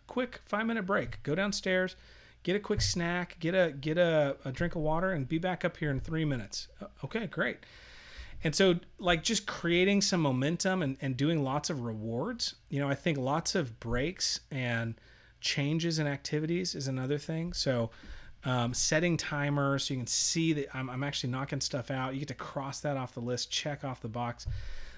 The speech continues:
That stuff really helps. Um, I have another son right now who, uh, whose day is, um, so when they're working, I think structure really helps. So when they're working, um, have it be as structured as you can.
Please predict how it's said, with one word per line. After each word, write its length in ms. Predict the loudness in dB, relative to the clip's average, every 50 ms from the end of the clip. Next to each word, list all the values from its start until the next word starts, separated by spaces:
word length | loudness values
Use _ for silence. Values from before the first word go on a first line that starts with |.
| -8
That 160 | -4 -2 0 2
stuff 320 | 4 4 4 4 2 -2 -2
really 240 | 0 2 2 2 0
helps. 520 | -2 -4 -4 -2 -4 -4 -4 -4 -6 -6 -6 -10 -10 -6
Um, 480 | -4 -2 0 0 0 -2 -2 -4 -6 -6 -8 -8 -6 -6 -6 -6 -6 -8 -10 -16 -18 -20 -20 -20 -20 -16 -12 -4
I 80 | -2 0
have 120 | 0 2
another 220 | 2 2 0 0 2
son 260 | 0 0 0 0 -2
right 140 | -2 -4 -6
now 240 | -6 -6 -6 -6 -4
who, 260 | -2 -2 0 0 0 -2
uh, 220 | -2 -4 -4 -8 -10 -14 -20 -20 -20 -20 -20 -20 -20 -20 -20 -20 -20 -6
whose 240 | 0 2 2 2 2
day 340 | 0 0 2 2 4 4 4
is, 320 | 2 2 0 0 -2 -2 -4
um, 420 | -6 -6 -4 -2 -2 -4 -4 -6 -8 -6
so 320 | -2 2 2 2 2 0 -4 -8 -10
when 460 | -8 -6 -4 0 0 2 2 2 2
they're 180 | 2 2 2 2
working, 420 | 2 0 -2 -4 -4 -4 -4 -4
I 60 | -4
think 240 | -4 -4 -4 -4 -4
structure 500 | -4 -2 -2 -2 -2 -2 -2 -6 -6 -6
really 300 | -6 -6 -6 -6 -6 -6
helps. 420 | -8 -8 -8 -10 -10 -10 -10 -10 -8
So 260 | -6 -4 -2 -2 -2 -4
when 340 | -4 -2 0 0 2 2
they're 140 | 2 2 2
working, 540 | 2 0 0 -2 -2 -2 -4 -4 -4 -4 -8 -10 -16 -20 -20 -20 -20 -20 -20 -20 -10
um, 260 | -4 -2 -2 0 -2 -2
have 200 | -2 -2 -2 -2
it 80 | -2
be 140 | -2 -2 -2
as 80 | -2 -2
structured 460 | -2 -4 -4 -4 -4 -6 -6 -4 -6
as 120 | -6 -8
you 60 | -10
can. 500 | -10 -6 -4 -4 -2 -2 -2 -2 -4 -6